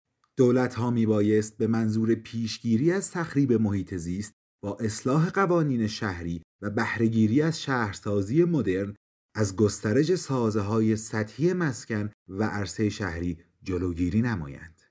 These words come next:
دولت‌ها می‌بایست به منظور پیشگیری از افزایش گازهای گلخانه‌ای حاصل از سوخت‌های فسیلی،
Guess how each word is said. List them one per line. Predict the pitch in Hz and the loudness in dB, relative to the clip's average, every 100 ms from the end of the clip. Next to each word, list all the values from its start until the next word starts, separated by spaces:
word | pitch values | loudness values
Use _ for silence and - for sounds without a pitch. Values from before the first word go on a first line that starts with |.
| _ _ _ _ _ | _ _ _ _ _
دولت‌ها | 113 110 110 107 110 | -8 -4 -4 -2 -2
می‌بایست | 123 120 110 107 110 110 - | 2 2 4 6 6 4 2
به | - | 0
منظور | 107 107 110 107 107 | 2 4 4 4 4
پیشگیری | 107 107 107 107 107 101 104 107 | 2 0 0 0 0 0 0 2
از | 107 107 - | 2 0 -2
افزایش | 104 107 - 101 104 117 143 135 113 | -4 0 2 4 4 4 2 0 2
گازهای | 113 110 107 101 143 180 | 4 4 2 0 2 4
گلخانه‌ای | 156 139 107 107 98 92 90 | 4 2 2 -2 -2 -2 -2
حاصل | 92 87 101 101 - 151 | -4 -2 -2 -2 -2 0
از | 170 | 2
سوخت‌های | - 156 113 - 107 95 | 2 2 0 -2 0 0
فسیلی، | - 80 - 85 80 85 | -2 -4 -4 -4 -6 -6